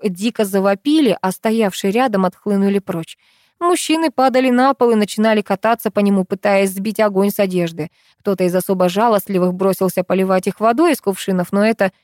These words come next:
не помогало. Эйден щёлкнул пальцами, гася огонь, когда вопли сменились стонами. Махнул рукой, открывая двери и позволяя унести пострадавших туда, где им могли успеть помочь. Или не успеть,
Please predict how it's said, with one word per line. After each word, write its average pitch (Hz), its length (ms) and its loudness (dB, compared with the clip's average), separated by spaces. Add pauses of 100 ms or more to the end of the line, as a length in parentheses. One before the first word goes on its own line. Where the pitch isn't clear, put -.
(140)
не 196 160 0
помогало. 196 560 0 (340)
Эйден 320 380 0
щёлкнул 240 440 0
пальцами, 330 540 0
гася 180 320 0
огонь, 226 320 0
когда 185 380 0
вопли 208 260 -2
сменились 190 460 0
стонами. 170 580 -4 (680)
Махнул 202 380 0
рукой, 208 300 0
открывая 180 420 0
двери 240 360 0
и 170 40 -4
позволяя 185 500 0
унести 190 340 -2
пострадавших 185 680 -4
туда, 190 300 0
где 185 180 -2
им 185 140 2 (280)
могли 220 420 0 (160)
успеть 247 360 -2
помочь. 233 500 0 (220)
Или 339 260 2
не 165 160 -2
успеть, 214 460 -4